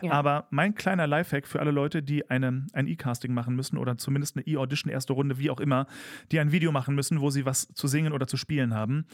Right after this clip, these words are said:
Speaker 2: tut euch einen Gefallen. Filmt euch, selbstverständlich von mir aus mit einem Handy, stellt euch irgendwo eine Leuchte noch schräg vor euch, damit man euch besser sieht. Und dann schnappt euch das Handy von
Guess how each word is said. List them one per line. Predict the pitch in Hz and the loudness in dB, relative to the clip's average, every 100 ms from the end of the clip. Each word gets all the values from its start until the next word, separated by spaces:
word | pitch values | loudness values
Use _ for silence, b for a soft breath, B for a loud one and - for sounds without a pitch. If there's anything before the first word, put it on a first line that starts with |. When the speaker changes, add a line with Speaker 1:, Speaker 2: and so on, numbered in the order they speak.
| B B B - | B B B 0
Speaker 2:
tut | 180 - | 0 2
euch | 165 151 | -2 0
einen | 160 151 | 0 0
Gefallen. | 151 151 123 101 92 - B | 0 2 2 0 -2 -10 B
Filmt | - - 120 127 - | -12 -4 0 0 0
euch, | 175 220 | 0 0
selbstverständlich | 139 120 - 120 131 139 - - | 0 -2 -4 -4 0 -2 -2 -4
von | 127 | -2
mir | 139 131 | 0 -2
aus | - | -4
mit | 131 - | -6 -4
einem | 113 | -4
Handy, | 113 175 208 | 0 0 0
stellt | - 143 | 0 -2
euch | 135 - | -2 -2
irgendwo | 143 147 131 | -2 0 0
eine | 139 135 | 0 0
Leuchte | 131 131 139 160 185 | 0 2 2 0 -2
noch | 160 156 - | -2 -2 -6
schräg | - - 160 - | -8 -4 -4 -4
vor | - 165 156 | -4 0 2
euch, | 160 | 0
damit | 151 143 - | 0 -2 -2
man | 127 | -4
euch | 120 | -2
besser | 123 - 98 | -4 -4 -4
sieht. | 127 185 - B B B B | -2 -2 -4 B B B B
Und | 156 143 120 123 | 0 0 0 0
dann | 139 165 | 2 0
schnappt | - 156 165 - | 0 -2 -4 -4
euch | - 160 - | 0 0 -2
das | 139 131 | -4 -2
Handy | 139 151 170 | 0 0 -2
von | - 127 | -2 -6